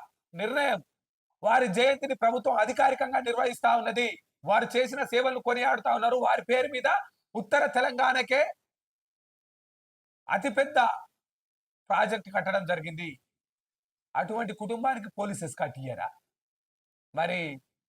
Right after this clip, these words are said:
రోడ్ల మీద మర్డర్లు చేసి, రౌడీజం చేసి, హత్యలు చేసిన నీకు ఇవ్వమంటావా ఎస్కార్ట్? పూలదండలు నీకు ఇవ్వమంటావా?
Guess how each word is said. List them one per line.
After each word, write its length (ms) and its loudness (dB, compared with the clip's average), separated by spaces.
రోడ్ల 320 0
మీద 160 -2
మర్డర్లు 460 0
చేసి, 480 -6
రౌడీజం 500 -2
చేసి, 560 -8
హత్యలు 340 -4
చేసిన 340 -10
నీకు 260 -10
ఇవ్వమంటావా 420 -4
ఎస్కార్ట్? 400 -6
పూలదండలు 500 -2
నీకు 200 -8
ఇవ్వమంటావా? 500 -2